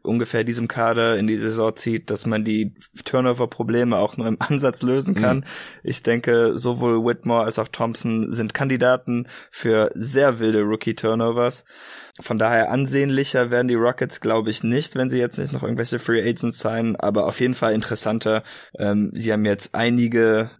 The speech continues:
Speaker 1: vielleicht drei der besten jungen Athleten der Liga, also das ist schon mal ziemlich cool. Damit kann man arbeiten. Ich mach mir schon ein bisschen Sorge um die Infrastruktur. Klar, neuer Coach, Udoka kann das vielleicht alles ein bisschen anpassen, aber ist halt auch nicht der kreativste Offensivcoach,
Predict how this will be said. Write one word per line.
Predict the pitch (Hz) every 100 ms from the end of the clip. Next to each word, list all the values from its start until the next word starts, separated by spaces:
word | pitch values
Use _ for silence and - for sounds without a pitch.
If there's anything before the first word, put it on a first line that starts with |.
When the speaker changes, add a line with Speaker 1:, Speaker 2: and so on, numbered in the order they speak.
| -
Speaker 1:
vielleicht | - 104 110 - -
drei | 123 104 113 113 113
der | 107
besten | 104 117 - - 113
jungen | 120 123
Athleten | 107 - 123 123 123
der | 113
Liga, | 117 123 120 120 120
also | 110 101 101
das | 92 -
ist | 113
schon | 117
mal | 113
ziemlich | - 117 110 110 - 123
cool. | 120 120 120 - - -
Damit | - 113 113
kann | -
man | 120 113
arbeiten. | 117 117 117 113 120
Ich | 113 113
mach | 131
mir | 131
schon | - 151
ein |
bisschen | 147 139 127
Sorge | 113 120 127
um | 113
die | 110
Infrastruktur. | 95 131 - 123 - 123 123 120
Klar, | - 117 117
neuer | 113 107
Coach, | 104 120 120 113
Udoka | - 107 110 113
kann | - 113
das | 107
vielleicht | - 113 110 -
alles | 110 107
ein | 107
bisschen | 104 104
anpassen, | - 131 139 120 - 120 120 - - - -
aber | 113 113
ist | 107
halt | 117
auch | - 123
nicht | 123 -
der |
kreativste | 120 - 117 - 135 - 135
Offensivcoach, | 131 123 117 123 127 - 123 120 -